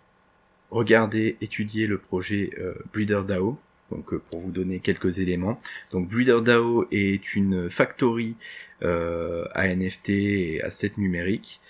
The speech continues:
Euh, il tente de répondre à, à la problématique des guildes et des joueurs qui, euh, sur certains jeux, ont des difficultés à se fournir, euh, des assets, euh, de qualité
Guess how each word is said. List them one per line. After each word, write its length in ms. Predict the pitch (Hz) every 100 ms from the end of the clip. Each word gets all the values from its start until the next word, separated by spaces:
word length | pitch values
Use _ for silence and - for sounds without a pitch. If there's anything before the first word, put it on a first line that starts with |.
| - - - -
Euh, 360 | 69 71 76 73 -
il 140 | 98
tente 440 | - 113 110 101 85 85
de 240 | 95 92
répondre 600 | 76 101 98 117 110 101
à, 160 | 90 90
à 180 | - 80
la 100 | 78
problématique 1000 | - 101 101 101 101 - - 110 107 -
des 220 | 78 82
guildes 340 | 101 107 110 98
et 80 |
des 160 | 92 98
joueurs 560 | 95 104 107 104 104 -
qui, 420 | - 113 113 113
euh, 380 | 87 82 80 87
sur 400 | - - 110 104
certains 440 | - 104 - 98 98
jeux, 160 | 101
ont 120 | 101
des 100 | 92
difficultés 800 | 82 95 98 104 - 92 101 104 - - - -
à 80 |
se 160 | 85 92
fournir, 840 | - - 101 101 101 104 104 98 87
euh, 240 | 82 76 104 - - - - -
des 440 | 92 92 90 95
assets, 540 | 98 - 110 104 -
euh, 240 | 87 69 - - 95 101
de 100 | 113
qualité 720 | 110 117 107 104 117 107